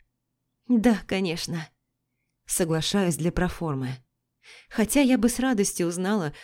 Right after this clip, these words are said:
что она имела в виду, когда сказала, что Захар защищает меня от своей семьи. «Пей чай, няшка», приказывает Захар,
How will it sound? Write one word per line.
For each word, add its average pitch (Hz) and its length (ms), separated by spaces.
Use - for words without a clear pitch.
что - 320
она 180 240
имела 185 280
в 170 80
виду, 185 220
когда 185 260
сказала, 220 540
что - 240
Захар 214 440
защищает 208 720
меня 202 280
от 196 60
своей 170 360
семьи. 160 480
«Пей 147 200
чай, 151 360
няшка», 135 560
приказывает 147 560
Захар, 160 420